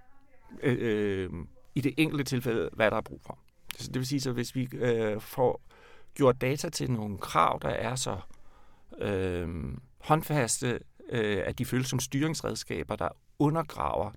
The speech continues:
den konkrete kliniske vurdering. Mennesker er faktisk, øh, vores, øh, sundhedsprofessionelle,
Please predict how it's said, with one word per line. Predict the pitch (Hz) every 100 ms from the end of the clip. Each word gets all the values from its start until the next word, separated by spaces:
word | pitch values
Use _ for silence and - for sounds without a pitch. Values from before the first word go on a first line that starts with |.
| -
den | 107 - -
konkrete | - 110 107 -
kliniske | - 117 - - -
vurdering. | - - 107 - -
Mennesker | - 123 135 160
er |
faktisk, | - 123 127 -
øh, | - 113 104 104 101
vores, | - 120 - 127 -
øh, | - 113 113
sundhedsprofessionelle, | 120 135 156 160 - - 110 90 85